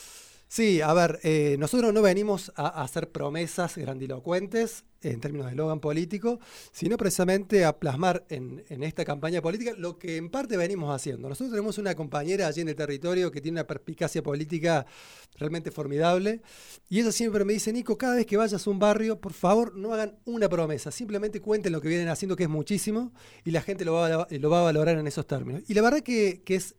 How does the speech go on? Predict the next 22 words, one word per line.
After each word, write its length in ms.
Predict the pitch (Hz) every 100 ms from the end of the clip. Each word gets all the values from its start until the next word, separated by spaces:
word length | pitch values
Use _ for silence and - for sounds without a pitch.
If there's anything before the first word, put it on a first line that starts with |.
| -
efectivamente 560 | 175 165 214 196 175
así. 260 | 131 160 107 - - - - - _ -
Eh, 300 | 147 139 131
cuando 220 | 151 151
nosotros 460 | 151 220 220 214 -
en 100 | 165
estos 220 | 165 175
recorridos, 460 | 160 156 151 185 185
en 80 | 170
estas 160 | 180
mateadas 360 | 156 151 190 180
que 60 | 151
hacemos 300 | - 165 -
jueves 340 | 165 165 147
y 20 |
viernes 280 | 151 180 160
por 120 | 143 135
distintos 280 | 180 165
territorios 460 | 151 147 147 170 170
de 40 |
la 100 | 170
ciudad, 340 | 156 185 208